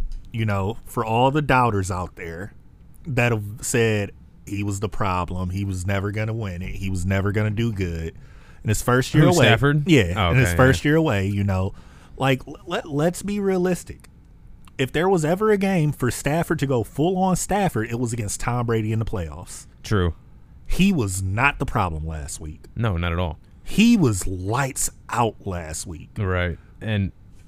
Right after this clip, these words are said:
Speaker 2: I mean,
Speaker 1: The Matthew Stafford that people had been saying that were Stafford fans for years, get him there, get him in position, put the pieces around him, and he will deliver. He did it last week.
Speaker 2: Yeah. Dude, and I don't even care what kind of Lions fans you are.
Speaker 1: Yeah.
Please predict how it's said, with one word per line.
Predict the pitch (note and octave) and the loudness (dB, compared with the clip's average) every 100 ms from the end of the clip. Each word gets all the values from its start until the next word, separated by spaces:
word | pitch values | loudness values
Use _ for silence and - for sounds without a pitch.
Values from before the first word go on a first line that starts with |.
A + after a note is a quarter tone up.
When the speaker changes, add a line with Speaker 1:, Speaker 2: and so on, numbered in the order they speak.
| - - | -20 -10
Speaker 2:
I | C3 | 2
mean, | B2+ B2 | 6 8
Speaker 1:
The | C#3 | 8
Matthew | C#3+ F#3 F#3 F#3+ | 8 6 4 2
Stafford | - F3 E3+ E3 | 6 6 8 6
that | C#3+ | 2
people | - F#3 - F3 | 6 6 4 0
had | F3 | 2
been | D#3+ D#3+ | 0 0
saying | - A#3 C#4 G3 | 0 0 0 2
that | D#3 | 0
were | C#3+ | 0
Stafford | - D#3+ B3 - - | 0 2 2 2 -2
fans | C#3+ C3 - | 0 0 -2
for | B2+ | -2
years, | F#3 C#4 F#3+ - - - - - G#2+ F#2+ | 0 0 0 -2 -8 -12 -14 -12 -10 2
get | B2 D3+ | 6 6
him | E3+ F3 F3 | 8 6 6
there, | E3 D#3+ D#3+ - A2 | 6 6 4 0 2
get | B2 D#3 | 4 6
him | D#3+ | 4
in | D#3+ | 8
position, | D#3+ C#3 C3+ - C#3 | 8 8 6 4 0
put | - C3 - | 8 8 8
the | |
pieces | C3 D#3+ - C#3+ | 0 2 2 2
around | C#3+ D3+ C#3+ B2+ | 4 4 4 2
him, | A#2 | 2
and | A2 | 2
he | B2+ | 2
will | A#2 | 2
deliver. | A2+ D3+ F#3 G2+ F#2+ - - - - - | 2 2 2 0 -4 -8 -20 -18 -12 2
He | E3 D3+ | 4 8
did | - E3 C#3 | 12 12 10
it | B2 | 0
last | G#2+ G2 - | -6 -6 -8
week. | A2+ F#2 | -8 -4
Speaker 2:
Yeah. | A2 F2+ E2+ - - - - - | 0 2 0 -6 -18 -20 -12 -2
Dude, | F#3 | 2
and | E3+ E3 | 2 2
I | G3 | 4
don't | A3 | 4
even | D#3 G2+ | 4 2
care | A#2+ A2+ G2+ G2+ | 2 4 6 4
what | G2 G#2 G2 | 2 0 2
kind | A2+ G#2 | 0 2
of | |
Lions | G#2 G#2+ G#2+ | 0 0 0
fans | A#2 G#2 G2 | 0 0 2
you | G2+ | 2
are. | G2 G2+ G2 - | 2 0 -2 -4
Speaker 1:
Yeah. | - | 0